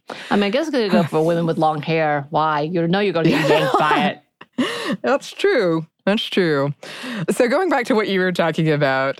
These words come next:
Speaker 2: uh, Samantha, there is a thing called, "I am an X-Files lesbian." And I know, I, yes, I have told the story a million times of being attracted to both Mulder and Scully.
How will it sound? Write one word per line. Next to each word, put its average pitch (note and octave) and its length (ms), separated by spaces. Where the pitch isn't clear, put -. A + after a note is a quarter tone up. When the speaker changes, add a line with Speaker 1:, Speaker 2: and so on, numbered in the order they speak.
Speaker 2:
uh, D3+ 480
Samantha, C3+ 800
there F3 240
is G#3+ 300
a A3 120
thing D#3 540
called, D3 640
"I C#3 160
am D3+ 260
an D3+ 200
X-Files B2 680
lesbian." G2 720
And D3+ 440
I D3 180
know, D3 240
I, C#3+ 200
yes, C3 360
I C#3 80
have C3+ 160
told D#3+ 260
the D3+ 40
story D3+ 200
a D3 40
million D3 240
times C#3+ 200
of C3 60
being C#3 160
attracted C3 340
to C#3+ 60
both C#3 240
Mulder C#3 220
and C3+ 120
Scully. C#3+ 440